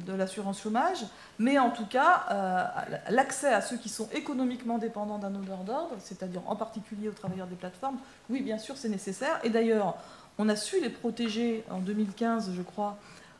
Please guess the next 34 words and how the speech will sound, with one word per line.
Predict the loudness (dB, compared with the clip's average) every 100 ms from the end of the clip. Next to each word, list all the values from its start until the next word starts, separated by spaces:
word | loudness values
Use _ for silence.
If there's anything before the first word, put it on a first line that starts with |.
| -6
euh, | -2 0 0 0 0 -2
contre | -2 0 2
les | 0 0
accidents | -2 -4
du | -4
travail, | -4 -2 -2
puisqu'on | -2 -8 -8
fait | -6
payer | -6 -4 -2 -2
aux | -2
plateformes | -2 -6 -6 -4 -4
une | -4
cotisation | -6 -8 -8 -8 -12
pour, | -10 -12 -12
pour | -10
les | -10 -10
accidents | -8 -8
du | -6
travail. | -4 2 4 4 -4 -12 -8
On |
pourrait | -2 -2 -2
tout | -2 -2
à |
fait | -2 0 0 0
aussi | -4 -6 -8
faire | -4 -4 -2
cotiser | -8 -6 -6
les | -6
plateformes | -8 -8 -6 -8 -8
pour, | -4 -4 -4
euh, | -8 -8
que | -8
ces, | -8 -8 -6
euh, | -6 -6